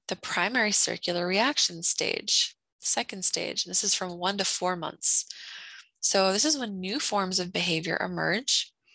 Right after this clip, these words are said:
and, um, existing reflexes are being extended in time. So for example, sucking, sucking reflex will no longer be limited to just feeding.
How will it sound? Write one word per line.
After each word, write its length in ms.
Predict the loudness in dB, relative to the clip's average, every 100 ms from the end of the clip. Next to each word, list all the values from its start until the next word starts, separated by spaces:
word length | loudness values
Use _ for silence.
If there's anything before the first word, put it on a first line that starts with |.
| -18 -18 -18 -20 _
and, 520 | -2 0 0 -2 -4 -2
um, 580 | 0 -2 -4 -8 -12 -14 _ _ _ _ _ _ _ _ -6
existing 580 | 0 2 2 0 -2
reflexes 840 | 0 2 2 2 2 0 0 0 0 0
are 300 | 0 0 -2
being 560 | 0 0 -2 -4 -10 -8
extended 680 | 0 0 0 -2 0 0
in 200 | 0 -4
time. 500 | -2 0 2 0 -4 -12 _ -20 -20 -20 -16 0
So 300 | 2 2 0
for 160 | 0 -2
example, 720 | 0 0 0 -2 -2 -2 -2
sucking, 720 | 2 4 4 0 -2 -2 -4 -10 -16 -20 -12 -2
sucking 380 | 0 0 -4
reflex 560 | -2 -2 2 2 2 -2
will 80 | -2
no 220 | 0 0
longer 280 | 0 0 -4
be 140 | -4
limited 420 | -4 -2 0 0
to 100 | 0
just 260 | 2 2 2
feeding. 500 | 0 0 0 -2